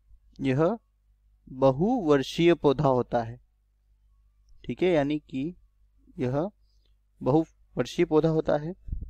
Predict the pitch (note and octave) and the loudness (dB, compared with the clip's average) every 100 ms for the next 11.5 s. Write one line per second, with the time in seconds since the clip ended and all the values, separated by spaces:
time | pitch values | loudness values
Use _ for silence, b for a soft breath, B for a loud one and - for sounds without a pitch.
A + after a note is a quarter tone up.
0 | - - _ D3 D3 G#3+ - _ _ _ | -18 -20 _ -4 0 -2 -2 _ _ _
1 | _ _ _ _ _ _ C#3+ F3 A2+ E3 | _ _ _ _ _ _ 4 4 2 -4
2 | - D#3 - D#3 D3+ F#3+ _ - _ D3+ | -2 -8 -2 0 0 -2 _ -20 _ -2
3 | C#3+ - C3+ D3 - - _ _ _ C3+ | -2 0 0 0 -4 -16 _ _ _ -8
4 | C#3 - C3 - F3 E3+ E3+ D3+ C3+ C3 | -6 -4 -6 -2 -2 -2 -4 0 2 2
5 | A#2+ B2 A#2 A#2 - _ _ _ _ _ | -2 -8 -12 -14 -16 _ _ _ _ _
6 | _ _ - - - - F#3+ A3+ - _ | _ _ -20 -20 -18 -4 -2 -2 -4 _
7 | _ _ _ C#3 C3 C3+ G3 C4+ _ _ | _ _ _ -2 0 2 0 -2 _ _
8 | _ _ _ _ _ _ C#3+ D#3+ F3 - | _ _ _ _ _ _ 6 6 6 2
9 | D#3 C3 B2 A#2+ A#2 - B2 A2+ A#2+ - | 0 4 4 4 -2 -8 -14 -14 -16 -20
10 | _ - - _ _ _ _ _ _ - | _ -20 -20 _ _ _ _ _ _ -4
11 | B2 B2+ B2 - A#2+ | 0 0 0 0 -2